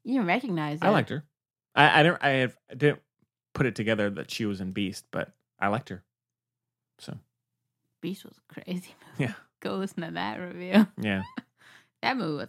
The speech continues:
Speaker 1: insane.
Speaker 2: Yeah. Braden loved that one.
Speaker 1: I know, and then he wasn't on the episode.
Speaker 2: Yeah, I know.
Speaker 1: What the heck?
Speaker 2: So.
Speaker 1: Horrible.
Speaker 2: Yeah.
Speaker 1: Tragic, some might say.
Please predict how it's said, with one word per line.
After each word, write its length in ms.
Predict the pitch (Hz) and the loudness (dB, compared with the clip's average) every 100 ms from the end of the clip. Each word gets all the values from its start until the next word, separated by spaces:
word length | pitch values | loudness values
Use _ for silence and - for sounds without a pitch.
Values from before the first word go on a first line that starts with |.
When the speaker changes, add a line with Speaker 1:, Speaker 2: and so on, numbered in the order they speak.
| - | -12
Speaker 1:
insane. 680 | - - 170 190 135 92 - | -18 -10 -6 -4 -6 -8 -8
Speaker 2:
Yeah. 200 | 104 92 - _ _ _ _ _ _ | -6 -6 -8 _ _ _ _ _ _
Braden 320 | 120 113 104 | 2 2 0
loved 180 | 101 107 | -4 -4
that 140 | 101 62 | -6 -6
one. 160 | - - _ _ _ - | -8 -12 _ _ _ -10
Speaker 1:
I 180 | 220 285 | -2 2
know, 320 | 320 339 370 | 8 10 10
and 100 | 330 | 6
then 100 | 330 | 4
he 80 | 311 | 6
wasn't 280 | 320 311 | 4 6
on 120 | 320 302 | 6 6
the 100 | 302 | 4
episode. 680 | 330 349 - 240 180 151 113 | 4 0 4 8 8 6 2
Speaker 2:
Yeah, 120 | 101 | 0
I 120 | 104 | 0
know. 100 | 95 - _ _ _ _ | -2 -6 _ _ _ _
Speaker 1:
What 240 | 269 277 - | 2 2 2
the 100 | 180 | -6
heck? 400 | 180 185 208 _ _ _ _ | -4 -4 -4 _ _ _ _
Speaker 2:
So. 160 | - 196 | -14 -12
Speaker 1:
Horrible. 840 | - 202 190 - - - - - _ _ - | -2 2 4 2 -4 -12 -16 -18 _ _ -10
Speaker 2:
Yeah. 120 | 101 - _ _ _ | -10 -12 _ _ _
Speaker 1:
Tragic, 920 | - 269 294 190 151 - 131 151 - - | 4 6 8 6 2 -8 -16 -16 -18 -12
some 180 | 147 | -12
might 260 | 131 - - _ | -12 -16 -20 _
say. 380 | - 175 220 | -8 -6 -6